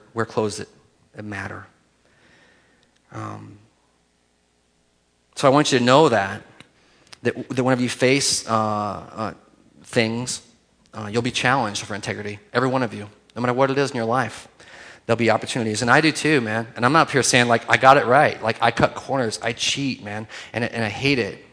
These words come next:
I hate that. 'Cause I, I just, and God's Spirit of me demands says, "No, you don't, we, it's not how we are anymore. We aren't that person anymore. You're a new creation in Christ."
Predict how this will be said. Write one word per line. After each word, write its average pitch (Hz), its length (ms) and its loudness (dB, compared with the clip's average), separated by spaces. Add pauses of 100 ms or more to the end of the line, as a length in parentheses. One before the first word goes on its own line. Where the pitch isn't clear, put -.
(120)
I 101 40 -10
hate 127 340 -2
that. 101 280 -10 (720)
'Cause 120 140 -8
I, 120 160 -4
I 123 40 -2
just, 113 240 -4
and 117 280 -6
God's 135 240 2
Spirit 143 260 0
of 127 60 -4
me 117 100 -2
demands 120 380 -2
says, - 160 -6
"No, 151 500 0
you 127 140 -6
don't, 143 260 -8
we, 151 120 -8 (340)
it's 139 120 -2
not 160 100 2
how 170 180 2
we 160 180 2
are 147 640 -4 (520)
anymore. 113 500 -10 (760)
We 143 100 -6
aren't 147 340 -6
that 151 220 2 (140)
person 160 400 -6
anymore. 107 640 -10 (460)
You're 131 140 -6
a 131 40 -2
new 156 180 0
creation 120 600 -6
in 98 120 -8
Christ." - 640 -14